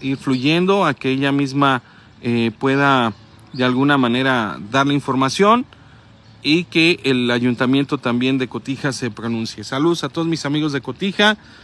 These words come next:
Esto, pues, es una noticia favorable, desde luego, eh, <clears throat> que se encuentre con vida y que se encuentre con bien. Así que, pues, hoy, eh, tenemos ya esta noticia,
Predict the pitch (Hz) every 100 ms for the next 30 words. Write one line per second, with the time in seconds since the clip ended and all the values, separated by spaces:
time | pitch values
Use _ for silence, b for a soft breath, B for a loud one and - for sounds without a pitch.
0 | B - 143 143 156 131 131 143 - 147
1 | 143 123 135 131 143 135 120 113 139 160
2 | 190 156 117 120 131 160 185 220 - B
3 | B B B - 110 113 110 104 - -
4 | - 165 139 - - - - - - -
5 | - - - - 160 - 127 139 147 143
6 | 147 120 117 151 165 156 - 107 107 -
7 | 127 135 123 110 104 104 98 - B B
8 | B B - 113 - 131 143 139 120 -
9 | B B - - 120 117 - - - 127
10 | 151 190 185 - - - 123 120 120 -
11 | - 123 131 147 135 143 139 139 135 -
12 | 190 - 208